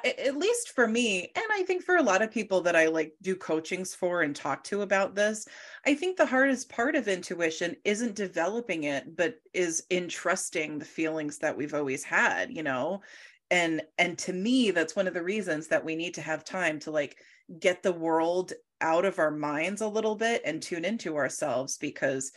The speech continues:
that really is the most challenging piece of this, I think, for a lot of people is, like,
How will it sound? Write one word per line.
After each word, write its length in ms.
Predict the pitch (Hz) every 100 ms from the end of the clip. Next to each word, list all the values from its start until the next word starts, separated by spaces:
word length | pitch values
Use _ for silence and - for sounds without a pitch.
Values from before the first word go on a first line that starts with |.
| - - - -
that 200 | 247 254
really 380 | 294 294 247 208
is 220 | 247 220
the 100 | 196
most 340 | 160 156 -
challenging 640 | - 151 151 151 156 151
piece 300 | 147 156 147
of 100 | 151
this, 220 | 151 151 156
I 80 |
think, 240 | 143 165 165
for 140 | 180
a 80 | 156
lot 260 | 151 156 156
of 140 | 156
people 500 | - 165 156 110 101
is, 200 | - 151
like, 320 | 151 143 139